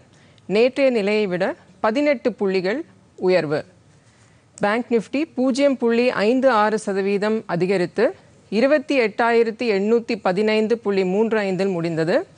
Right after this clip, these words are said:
நேற்றைய நிலையை விட நூத்தி அறுபத்தி ஒன்று புள்ளி ஆறு ஐந்து புள்ளிகள் உயர்வு.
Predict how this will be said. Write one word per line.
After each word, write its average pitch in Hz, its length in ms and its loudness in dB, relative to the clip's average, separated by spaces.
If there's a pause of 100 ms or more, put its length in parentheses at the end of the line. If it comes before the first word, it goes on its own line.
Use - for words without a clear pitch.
(340)
நேற்றைய 277 480 2
நிலையை 208 380 0
விட 196 300 -2 (340)
நூத்தி 269 300 0
அறுபத்தி 233 500 0
ஒன்று 202 340 -2
புள்ளி 196 280 0
ஆறு 208 420 0
ஐந்து 190 320 -2
புள்ளிகள் 185 460 -2
உயர்வு. 147 500 -4